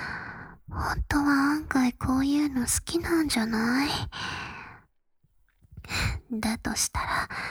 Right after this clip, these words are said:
私のことバカにする資格なんて全然ないね。<laughs>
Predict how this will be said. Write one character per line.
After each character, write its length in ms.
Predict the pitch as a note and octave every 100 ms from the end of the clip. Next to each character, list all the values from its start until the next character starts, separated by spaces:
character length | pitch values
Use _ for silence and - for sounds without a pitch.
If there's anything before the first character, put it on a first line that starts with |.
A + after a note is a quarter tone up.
| - - - _ _ -
私 460 | - - - -
の 160 | A#3+ C4
こ 140 | -
と 140 | - G#3+
バ 160 | F#3+
カ 140 | - G#3+
に 140 | A#3
す 140 | - C4
る 120 | B3+
資 140 | -
格 280 | - C#4 C#4+
な 180 | D4 D4
ん 40 |
て 140 | - G3
全 400 | - F3+ F#3 G#3+
然 340 | C4 C4 C#4
な 180 | D4 E4
い 100 | D#4+
ね。 80 | D4+
<laughs> 1500 | D4 D#4 - - _ _ _ _ - - - - C#4 D#4